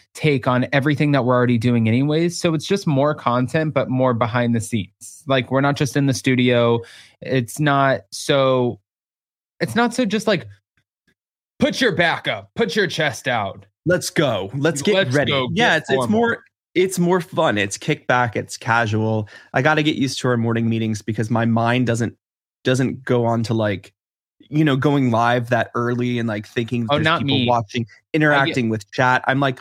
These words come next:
Speaker 2: on the emails. We're trying to plan actually a trip to New York and L A right now.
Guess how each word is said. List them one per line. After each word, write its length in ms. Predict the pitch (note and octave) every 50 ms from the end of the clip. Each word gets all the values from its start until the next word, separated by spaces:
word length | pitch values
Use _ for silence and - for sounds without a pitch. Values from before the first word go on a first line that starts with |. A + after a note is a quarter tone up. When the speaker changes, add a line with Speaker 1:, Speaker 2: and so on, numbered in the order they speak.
| -
Speaker 2:
on 260 | A#2+ C3+ C#3 C#3 D3 C#3+
the 100 | C#3 - -
emails. 500 | B2+ B2+ B2+ B2 A#2+ B2 A#2+ A#2+ A#2 -
We're 60 | -
trying 240 | A#2 - - C3+ C3 C3+
to 60 | B2+
plan 360 | - - A#2+ A#2+ A#2+ A#2+ A2 -
actually 240 | - B2 A2+ - A#2
a 40 | -
trip 180 | - - - -
to 120 | - A#2
New 80 | A2+ A2
York 400 | A2 A2+ B2 B2 B2 A#2+ A#2+ - - _
and 260 | - B2 B2 B2 B2 -
L 220 | - A#2 A2 G#2+ G#2+
A 120 | G#2 G#2
right 220 | G#2+ G#2 G2 G2
now. 260 | G#2 G#2 G2+ G2 G2+